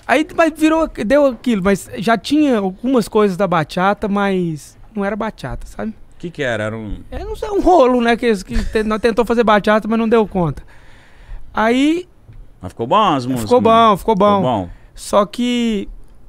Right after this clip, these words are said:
Speaker 1: Aí depois veio... Agora... agora o Cla-, Claudinho é muito bom, né? Ele é produtor do meu pai. Só não deu conta de fazer as bachatas, mas ele é bom. <laughs> E... Aí agora eu tô com o Nilton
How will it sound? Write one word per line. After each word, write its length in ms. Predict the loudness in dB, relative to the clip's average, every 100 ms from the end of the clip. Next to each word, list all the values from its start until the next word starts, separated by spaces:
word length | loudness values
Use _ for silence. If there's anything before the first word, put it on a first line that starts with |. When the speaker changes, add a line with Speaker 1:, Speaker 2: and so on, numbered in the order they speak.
| -20 -6
Speaker 1:
Aí 80 | -4
depois 280 | 2 2 2
veio... 180 | 2
Agora... 400 | 2 2 2 0
agora 400 | -2 0 0 0 -6 -16 _ _ -20 _ -20 -18
o 140 | -16
Cla-, 220 | -8 -6
Claudinho 340 | 0 0 2 0
é 20 |
muito 240 | 0 -2
bom, 280 | -2 0 0
né? 100 | -2
Ele 120 | -4
é 20 | -6
produtor 340 | -6 -6 -6
do 80 | -6
meu 140 | -6
pai. 540 | -6 -6 -4 -4 -6 -8 -14 -16
Só 160 | -8
não 100 | -2
deu 120 | -2
conta 120 | -2 -2
de 40 |
fazer 140 | 0
as 80 | 0
bachatas, 360 | 0 0 -2 -2
mas 80 | -2
ele 100 | -2
é 40 |
bom. 200 | -2 -6 -8
<laughs> 800 | -2 -2 0 0 0 2 2 2 -2 -2 -6 -8 -14 -8
E... 680 | 0 2 4 4 2 0 -2 -8 -20 -20 -20 -20 -20 -20 -20 -4
Aí 120 | 0
agora 220 | 4 4
eu 80 | 4
tô 100 | 0
com 100 | 2
o 20 |
Nilton 520 | 2 2 2 2 2